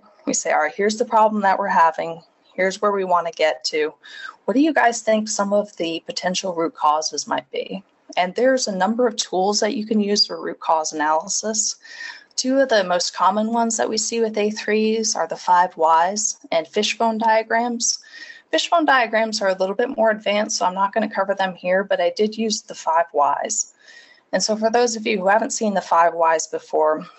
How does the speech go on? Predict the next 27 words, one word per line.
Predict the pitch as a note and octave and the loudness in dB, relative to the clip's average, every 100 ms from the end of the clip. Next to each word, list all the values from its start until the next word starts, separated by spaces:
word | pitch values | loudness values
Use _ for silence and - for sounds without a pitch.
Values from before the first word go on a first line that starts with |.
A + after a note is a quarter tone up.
| - - | -18 -6
it's | F#3 | -4
basically | - C4 - - G#3 F#3+ - | 0 0 -2 -4 -2 -2 0
asking | - - - F#3 E3 | 0 -2 -4 -6 0
why | D3+ D3 F3 A3+ A3+ _ _ - | 2 4 4 2 -6 _ _ -4
every | F3 F#3+ | -2 -2
time | F#3+ G3 F3+ | -4 -4 -4
you | E3+ | -2
go | F3 E3+ | 0 0
through | - F3+ | 2 0
a | E3 | 0
root | E3 - | -2 -8
cause, | - D#3 E3 E3 | -2 2 2 0
and | |
I'll | D#3+ | -2
show | - F#3 | 0 2
you | F3 | 0
how | D#3+ D#3+ | 2 0
we | D3+ | -2
do | D3 D#3 | -6 -4
that, | D#3+ F#3 G#3 - - - - - | 2 2 2 -2 -20 -20 -20 -8
until | G3 - G#3 | -6 -2 -2
you | F#3 | -2
drill | F3+ - F#3 F3+ | -8 0 2 4
down | F3 D#3+ D#3+ - | 2 2 0 -4
to | - F#3 F3+ | -8 -6 -4
the | - | -2
actual | D#3 D#3 - - | 0 0 -2 -4